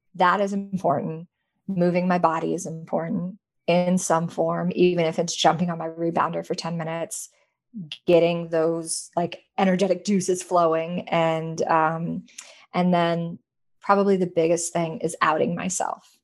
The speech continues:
And so what I mean by that is, um, I had a situation where a friend directed this really big film, and I was up for one of the lead roles, and I was so excited. And, um, it was, uh, uh,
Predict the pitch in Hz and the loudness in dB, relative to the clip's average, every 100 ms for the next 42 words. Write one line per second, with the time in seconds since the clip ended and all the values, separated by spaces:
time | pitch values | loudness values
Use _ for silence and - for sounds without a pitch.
0 | - 170 165 - 170 160 165 170 170 165 | -2 0 0 2 2 2 2 2 0 0
1 | 165 165 170 - 160 160 160 - - _ | 0 0 0 0 0 -2 -6 -12 -16 _
2 | _ _ _ _ _ 156 135 120 87 64 | _ _ _ _ _ -2 0 0 -2 -6
3 | 67 - _ _ - _ _ _ _ _ | -12 -20 _ _ -20 _ _ _ _ _
4 | - - _ _ _ _ - 196 190 185 | -20 -20 _ _ _ _ 0 2 2 0
5 | 185 190 170 170 165 160 160 - 165 165 | -4 2 4 2 0 0 0 2 2 2
6 | 165 170 156 156 165 160 160 156 160 175 | 0 0 0 0 -4 -2 0 2 0 0
7 | - 156 202 - _ _ _ _ _ 180 | 0 -2 -4 -12 _ _ _ _ _ 0
8 | 170 165 160 165 175 170 - _ 175 175 | 2 2 0 -2 -4 -8 -16 _ 4 4
9 | 180 160 175 - 165 160 160 156 - 190 | 2 0 0 -2 0 0 -2 -6 -4 -2
10 | 180 226 220 196 151 - - 247 220 220 | 0 0 0 -2 -6 -6 -2 2 2 2
11 | 196 180 175 175 170 160 160 151 170 156 | 0 2 2 0 0 -2 -4 -4 -4 -4
12 | 135 131 - - _ _ _ _ - - | -6 -10 -14 -20 _ _ _ _ -8 -4
13 | 185 170 170 170 160 160 170 - - 127 | 0 0 0 -2 -2 -4 -8 -10 0 0
14 | - - | 0 -6